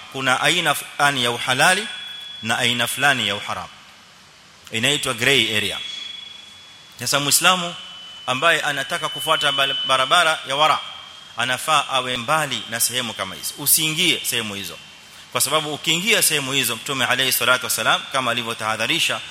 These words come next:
anasema, "Wa man waqa'a fi shubuhat, waqa'a fil haram." Ukiingia katika sehemu hizi zilizo na shubha,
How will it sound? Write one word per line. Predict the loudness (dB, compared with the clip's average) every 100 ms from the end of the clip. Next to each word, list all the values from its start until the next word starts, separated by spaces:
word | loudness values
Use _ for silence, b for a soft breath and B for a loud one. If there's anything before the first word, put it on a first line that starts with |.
| B B
anasema, | 2 2 2 2 2 0 2
"Wa | 4
man | 4 2
waqa'a | 4 2 4 0 0
fi | -2 -4
shubuhat, | -4 -6 -4 2 2 2 -10 -16 -14 -2
waqa'a | -2 0 -2
fil | -2 -6
haram." | -4 -2 -4 -6 -16 -16 -16
Ukiingia | -12 -6 -4 -2 -2
katika | -2 -4 -2
sehemu | 0 -2 -2
hizi | -2 -2
zilizo | 0 2 2 4
na | 4 4 2 0
shubha, | -2 -2 -6